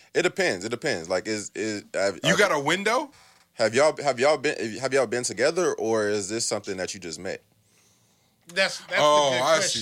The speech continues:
Speaker 2: see. I see.
Speaker 1: Yeah.
Speaker 2: I see.
Speaker 3: 'Cause
Speaker 2: I'm
Speaker 3: I'm,
Speaker 2: thinking
Speaker 3: I'm going off of just met.
Speaker 1: Yeah, yeah.
Speaker 2: Oh, okay. I guess, I guess in that case, cool. I was thinking you out,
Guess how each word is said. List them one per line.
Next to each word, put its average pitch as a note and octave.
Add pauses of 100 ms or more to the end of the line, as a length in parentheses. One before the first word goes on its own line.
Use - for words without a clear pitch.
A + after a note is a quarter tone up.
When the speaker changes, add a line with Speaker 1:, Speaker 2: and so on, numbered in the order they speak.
Speaker 2:
see. A2
I C3+
see. G2+
Speaker 1:
Yeah. D#2 (180)
Speaker 2:
I C3+
see. -
Speaker 3:
'Cause C3
Speaker 2:
I'm D#3+
Speaker 3:
I'm, G#3+
Speaker 2:
thinking D3
Speaker 3:
I'm A#3
going F3
off D3
of D3
just D#3
met. D#3+
Speaker 1:
Yeah, F#2+
yeah. E2 (960)
Speaker 2:
Oh, G2+
okay. E2 (240)
I C3
guess, C#3
I C#3+
guess D3
in B2
that B2
case, G2+
cool. G#2+
I C3
was D3+
thinking A#2+
you A2+
out, B2+